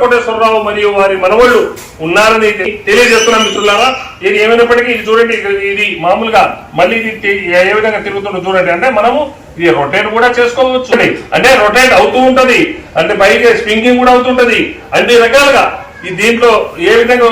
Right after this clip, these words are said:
ఉందో, ఇది నిజంగా ఈ టెక్నాలజీ చూసిన తర్వాత దీన్ని మీకు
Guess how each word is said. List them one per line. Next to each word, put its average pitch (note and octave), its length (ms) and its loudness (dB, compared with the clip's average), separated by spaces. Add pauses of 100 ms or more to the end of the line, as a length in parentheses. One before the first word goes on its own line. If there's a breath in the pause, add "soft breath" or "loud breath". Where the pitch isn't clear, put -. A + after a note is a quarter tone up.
ఉందో, G#3+ 140 -2 (300)
ఇది F#3 120 -4 (200)
నిజంగా A#3 280 2
ఈ A3+ 140 -4
టెక్నాలజీ B3+ 500 2
చూసిన B3 320 -2
తర్వాత G#3+ 260 2 (540 loud breath)
దీన్ని C4 360 2
మీకు A3+ 300 -2